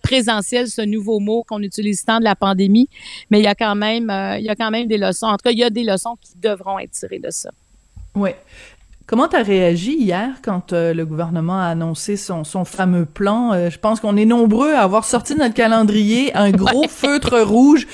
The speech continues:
Speaker 2: puis encercler la date du quatorze mars. Je pense que les ventes de champagne le quatorze mars vont
Speaker 1: Oui, les
Speaker 2: être,
Speaker 1: feux
Speaker 2: euh,
Speaker 1: d'artifice, hein, on imagine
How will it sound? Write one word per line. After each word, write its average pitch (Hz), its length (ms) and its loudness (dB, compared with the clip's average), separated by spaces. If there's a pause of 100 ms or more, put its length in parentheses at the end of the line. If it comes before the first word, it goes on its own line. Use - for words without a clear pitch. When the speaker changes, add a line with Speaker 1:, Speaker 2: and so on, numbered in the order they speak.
(300)
Speaker 2:
puis 226 200 2
encercler 269 680 2
la 240 160 4
date 233 280 2
du 202 120 -2
quatorze 208 500 2
mars. 233 220 2
Je - 60 -10
pense 349 180 2
que - 80 -2
les 233 160 4
ventes 277 240 2
de 240 80 4
champagne 240 680 2
le 214 80 4
quatorze 240 720 -2
mars 247 360 0 (460)
vont 233 240 4
Speaker 1:
Oui, 277 140 4
les 302 60 4
Speaker 2:
être, 294 80 0
Speaker 1:
feux 254 60 4
Speaker 2:
euh, 226 200 4
Speaker 1:
d'artifice, - 560 -4
hein, 370 120 4
on 349 60 -6
imagine 339 480 -4